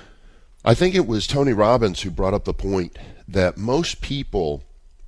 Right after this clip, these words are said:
know more about the next vacation they're taking than they do about their investments. They spend more time planning their vacation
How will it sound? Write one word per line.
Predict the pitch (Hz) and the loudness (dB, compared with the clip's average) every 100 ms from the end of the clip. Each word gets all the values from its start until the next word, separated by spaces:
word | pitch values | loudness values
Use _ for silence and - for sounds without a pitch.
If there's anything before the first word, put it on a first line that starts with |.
| - | -14
know | - 101 | -2 0
more | 95 90 107 131 139 - | 0 2 4 4 2 -4
about | 98 85 98 95 - - - - _ - - _ - - | -6 -2 0 0 -2 -10 -18 -20 _ -20 -20 _ -20 -14
the | - 87 | -4 -2
next | 87 113 147 - - - - - - _ - | 0 -2 -2 -6 -10 -10 -20 -20 -20 _ -8
vacation | 101 95 - 131 135 139 - 85 | -4 -4 -4 -2 -2 -2 -6 -6
they're | 82 | -6
taking | 76 - 78 67 73 76 - _ - - _ _ _ _ - | -8 -6 -6 -6 -12 -14 -16 _ -20 -20 _ _ _ _ -8
than | 95 90 | -2 0
they | 90 | 0
do | 78 101 | -2 -2
about | 101 90 85 | -2 -2 -4
their | 82 | -4
investments. | 80 78 69 - 60 - _ _ _ _ _ _ _ _ _ _ _ - - | -6 -6 -8 -12 -18 -20 _ _ _ _ _ _ _ _ _ _ _ -12 -2
They | 110 | -2
spend | - 123 107 | 0 0 0
more | 101 117 175 | 0 0 0
time | 180 - 143 135 85 73 71 - _ - - - | -2 -2 0 0 -2 -6 -12 -20 _ -20 -20 -12
planning | 110 117 123 131 | -2 0 0 0
their | 113 | -2
vacation | 101 95 95 - 117 139 - - 69 | -2 -2 -4 -4 -2 -2 -6 -8 -12